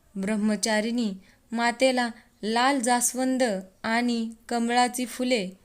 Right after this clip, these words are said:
खूप आवडतात आणि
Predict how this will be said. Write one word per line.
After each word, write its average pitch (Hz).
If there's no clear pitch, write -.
खूप 277
आवडतात 214
आणि 214